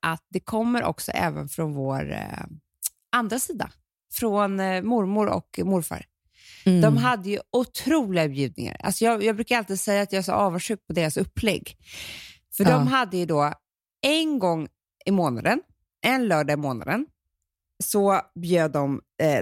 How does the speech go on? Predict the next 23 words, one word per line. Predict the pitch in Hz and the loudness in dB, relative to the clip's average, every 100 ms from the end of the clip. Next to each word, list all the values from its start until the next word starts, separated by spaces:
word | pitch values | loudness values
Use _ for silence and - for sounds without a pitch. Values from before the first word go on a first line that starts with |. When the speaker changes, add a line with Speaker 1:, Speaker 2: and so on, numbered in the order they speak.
| - | 0
Speaker 1:
till | 175 | 0
middag. | 143 131 233 - - | 0 0 -2 -4 -6
Det | - | -2
här | 226 | 0
var | 208 | 2
mammas | 196 156 143 - | 0 0 -2 0
mysigaste. | 151 135 123 147 - - _ _ _ _ _ | 0 0 -2 -2 -8 -12 _ _ _ _ _
Speaker 2:
Ja. | 165 156 151 - - - _ _ - 190 | 2 2 0 -8 -14 -18 _ _ -10 0
Speaker 1:
Då | 262 285 277 | 2 4 2
bjöd | 196 196 180 170 | 0 2 2 2
de | 160 151 151 - - | 0 0 -4 -12 -6
tolv | - 311 359 339 277 - - | 0 2 4 2 -2 -6 -2
personer, | 233 160 151 226 494 | 0 0 0 0 0
för | - | -2
det | 208 | 0
var | 196 | 0
så | - 175 156 156 | 0 2 2 0
många | 160 170 156 | -2 0 0
de | 156 165 | 0 0
hade | 160 143 139 - _ | 0 0 -2 -4 _
på | 165 | -2
sitt | 165 - _ _ _ _ _ 180 | -2 -2 _ _ _ _ _ 0
matsalsbord. | 160 - - - 151 143 - 156 202 | 0 -4 -8 -4 -2 -4 -2 0 0